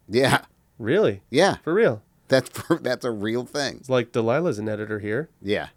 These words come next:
Speaker 2: What she brings to the table as an editor, A, she already understands structure and stuff, which is great 'cause she's your niece.
Speaker 1: <laughs> Yeah.
Speaker 2: Right?
Speaker 1: Yeah.
Speaker 2: Which saves
Speaker 1: Yeah.
Speaker 2: a lot of time.
Speaker 1: Yeah.
Speaker 2: But she's bringing her unique perspective through the lens of structure.
Speaker 1: Mm-hmm.
Speaker 2: That's where the magic at.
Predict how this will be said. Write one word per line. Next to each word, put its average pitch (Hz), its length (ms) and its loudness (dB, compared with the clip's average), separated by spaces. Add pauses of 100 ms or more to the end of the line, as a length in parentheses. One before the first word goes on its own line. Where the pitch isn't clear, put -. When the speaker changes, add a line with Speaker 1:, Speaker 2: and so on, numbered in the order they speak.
(120)
Speaker 2:
What 123 180 0
she 175 200 -6
brings 147 380 -2
to 143 40 -10
the 120 100 -4
table 135 280 -2
as 107 100 -2
an 110 80 0
editor, 127 380 -2
A, 135 160 0
she 123 160 -4
already 113 180 0
understands 110 420 -8
structure 107 300 -8
and 98 60 -12
stuff, - 200 -10
which 107 100 -16
is 98 80 -18
great 107 220 -6
'cause 101 120 -16
she's 101 180 -14
your 101 100 -16
niece. 135 360 -10
Speaker 1:
<laughs> - 80 -4
Yeah. 131 460 6
Speaker 2:
Right? 156 260 10
Speaker 1:
Yeah. 147 140 6
Speaker 2:
Which - 140 -4
saves 156 220 6
Speaker 1:
Yeah. 123 80 10
Speaker 2:
a 120 40 4
lot 117 140 2
of 110 60 -4
time. 135 100 0
Speaker 1:
Yeah. 156 140 10 (220)
Speaker 2:
But 208 340 8
she's 196 260 -6
bringing 190 260 4
her 175 240 -2
unique 151 340 -2
perspective 135 560 -2
through 165 340 0
the 143 100 -2
lens 123 320 2
of 110 140 -2
structure. - 560 -4 (100)
Speaker 1:
Mm-hmm. 117 280 2 (400)
Speaker 2:
That's 151 340 2
where 127 120 0
the 113 80 0
magic 131 380 -2
at. - 180 -8